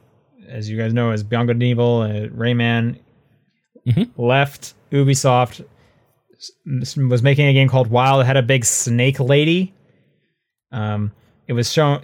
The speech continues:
Speaker 1: the, uh, uh, cinematic was shown off at E three. PlayStation picked it up, um, to publish it. Um,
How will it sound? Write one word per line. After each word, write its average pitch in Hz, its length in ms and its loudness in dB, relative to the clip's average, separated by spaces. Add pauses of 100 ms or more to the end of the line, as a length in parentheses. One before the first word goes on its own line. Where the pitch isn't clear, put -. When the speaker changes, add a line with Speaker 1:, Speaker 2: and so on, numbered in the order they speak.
Speaker 1:
the, 135 120 -6
uh, 131 120 -4 (180)
uh, 117 240 -4
cinematic 147 480 0
was 131 100 0
shown 131 200 2
off 117 160 0
at 113 80 -4
E 113 120 -4
three. 110 460 -2 (280)
PlayStation 135 540 2
picked - 260 -4
it 123 60 0
up, 110 180 -2
um, 104 640 -8 (560)
to - 100 -10
publish 113 400 -2
it. 101 160 -6 (500)
Um, 95 420 -10